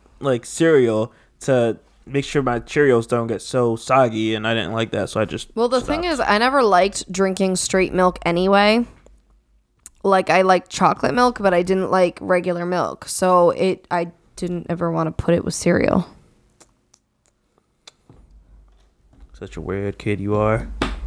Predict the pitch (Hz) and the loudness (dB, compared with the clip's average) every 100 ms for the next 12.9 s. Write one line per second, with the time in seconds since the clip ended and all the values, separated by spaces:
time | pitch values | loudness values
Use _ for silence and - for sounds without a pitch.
0 | - - - - - - - - - - | -10 -6 -6 -4 -10 -10 -14 -14 -18 -20
1 | - - _ - 208 - - 240 - 196 | -20 -20 _ -6 -6 -6 -2 -2 2 2
2 | 185 - 190 185 175 - - 185 208 156 | 2 -2 -2 -2 -4 -4 2 4 4 2
3 | 123 190 254 202 - - 262 277 277 - | -4 -2 -2 -2 -4 -4 -2 -2 -4 2
4 | 320 294 226 214 277 151 240 - 156 120 | 4 4 4 2 2 2 0 2 2 4
5 | 127 143 120 95 - 190 139 113 87 65 | 2 0 0 0 0 0 2 -2 -4 -6
6 | - - - - _ _ _ _ _ _ | -14 -16 -18 -20 _ _ _ _ _ _
7 | _ _ _ _ _ _ _ _ _ _ | _ _ _ _ _ _ _ _ _ _
8 | _ _ _ - - 165 143 107 71 - | _ _ _ -14 -6 -2 -2 -4 -4 0
9 | - - 427 466 480 494 - - - - | 2 4 2 2 0 -4 -6 -6 -2 0
10 | 381 320 101 87 - - - - - - | 2 2 2 -2 -6 -12 -14 -16 -18 -18
11 | - - 117 123 - 87 80 - 151 220 | -16 -6 -2 -2 -4 -10 -10 -2 0 2
12 | 208 196 156 156 175 147 123 143 - | 0 -4 -2 0 0 -2 -6 -8 -10